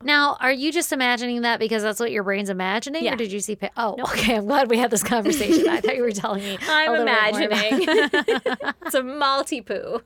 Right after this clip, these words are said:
Speaker 1: <laughs> All right, cool. Glad.
Speaker 2: 'Cause its name was Chloe.
Speaker 1: Okay.
Speaker 2: So, like, you see that,
Speaker 1: No,
Speaker 2: right?
Speaker 1: I see something different.
Speaker 2: What do you see?
Speaker 1: I see, like, a
Speaker 2: Well
Speaker 1: black poodle with, like, eye boogers. <laughs>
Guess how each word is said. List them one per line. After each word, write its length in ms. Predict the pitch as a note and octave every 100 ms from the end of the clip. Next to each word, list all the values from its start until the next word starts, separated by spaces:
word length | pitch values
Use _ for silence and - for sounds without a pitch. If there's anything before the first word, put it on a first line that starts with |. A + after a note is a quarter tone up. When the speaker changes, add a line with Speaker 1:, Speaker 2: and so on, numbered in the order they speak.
| _ _ _ - _ _ -
Speaker 1:
<laughs> 40 | G4 - G4+ F5+ - - - -
All 100 | G4+ A4+
right, 240 | C4 F4+
cool. 400 | - D#4+ - B3+ A3+
Glad. 400 | A3+ B3+ - - _ _ - G#4+ G#4+ - - -
Speaker 2:
'Cause 160 | G4+
its 120 | F4+ G4+
name 160 | G4+
was 120 | E4+
Chloe. 520 | - E4 A#3 E3+ - - _ _ _ _ _ _ -
Speaker 1:
Okay. 420 | A4+ - C#4 G#3
Speaker 2:
So, 100 | F#4
like, 200 | F4+ -
you 140 | D#5 C#5+
see 220 | - A#3
that, 320 | E3+ F3+ C4 - - _
Speaker 1:
No, 80 | -
Speaker 2:
right? 220 | D4 G#4+ A#4
Speaker 1:
I 120 | F4
see 180 | F#4+ F4+
something 300 | E4+ D4+ C#4
different. 380 | D#4 D#4 G3+ G#3+
Speaker 2:
What 60 | E4
do 60 |
you 100 | G#4
see? 400 | A#4 D#3+ - A#3+ _ _ _ _ _ _ -
Speaker 1:
I 120 | D#4
see, 200 | - E4+
like, 240 | D4+ C#4
a 60 | A3+
Speaker 2:
Well 100 | G#3
Speaker 1:
black 400 | B3+ C#4 C#4+ -
poodle 500 | D4 D4+ A3 - - -
with, 100 | G#3
like, 140 | G#3+ G3
eye 200 | G#3 A#3+
boogers. 640 | G#3+ G3 F#3 G3 - -
<laughs> 40 | -